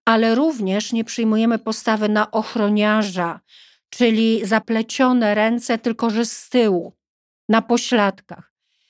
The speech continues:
Ja s-, ja pamiętam, mam taki obraz przed oczami, moi drodzy. On był na tyle przerażający, że ja go mam do tej pory w głowie, a był kilkanaście lat temu. Było spotkanie Kaczyńskiego oraz, e, Tuska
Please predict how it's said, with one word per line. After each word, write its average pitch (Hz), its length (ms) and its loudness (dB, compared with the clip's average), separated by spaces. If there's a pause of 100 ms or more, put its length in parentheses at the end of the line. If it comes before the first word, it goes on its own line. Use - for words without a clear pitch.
(240)
Ja 226 100 4
s-, 226 220 -4
ja 240 140 2
pamiętam, 247 800 2
mam 226 220 2
taki 226 260 -6
obraz 208 380 -4
przed - 240 -6
oczami, 190 440 0
moi 180 240 0
drodzy. 180 520 -4
On 233 180 2
był 254 120 2
na 269 140 2
tyle 302 240 2
przerażający, 277 840 -2
że 254 120 -2
ja 233 100 -4
go 240 140 -4
mam 254 220 -2
do 262 100 0
tej 247 200 -2
pory 233 260 0
w 208 80 -8
głowie, 233 400 0
a 226 80 -2
był 226 200 0
kilkanaście 220 760 -2
lat 190 200 -4
temu. 185 460 0 (520)
Było 226 180 4
spotkanie 254 880 0 (420)
Kaczyńskiego 247 1200 0
oraz, 233 760 -2
e, 196 200 0
Tuska 202 840 -2